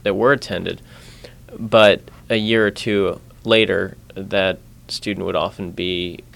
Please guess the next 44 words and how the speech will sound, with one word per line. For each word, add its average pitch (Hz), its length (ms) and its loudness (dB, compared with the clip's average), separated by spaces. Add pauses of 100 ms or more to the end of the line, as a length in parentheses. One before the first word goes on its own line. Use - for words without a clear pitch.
(100)
out 90 160 -2
of 87 40 -6
the 90 60 -6
program 87 560 -4
because, 87 580 -8 (640)
because - 260 -14
they 113 60 -12
quit 113 380 2
or 92 140 0
there 104 120 -6
just 110 220 -8
wasn't 107 240 -2
the 95 80 -2
interest 104 320 -8
level. 90 300 -8 (500)
What 110 160 0
we 156 160 2
found 104 340 0
here, 90 320 -2
given 113 600 -4 (160)
our 104 240 2
program, 101 420 0
the 95 100 0
way 98 160 4
that 98 140 -4
it's 92 140 -4
set 92 240 0
up, 117 220 0 (1120)
the 120 180 -6 (180)
only 139 460 6
way 92 340 2
we 90 160 -4
can 95 160 -8
be 92 80 -6
successful - 840 -10
is 104 140 -10
if 104 140 -8
we 104 80 -4
work 98 260 -2
with - 140 -10
kids - 240 -8
who - 100 -8
are - 80 -8
motivated. - 580 -8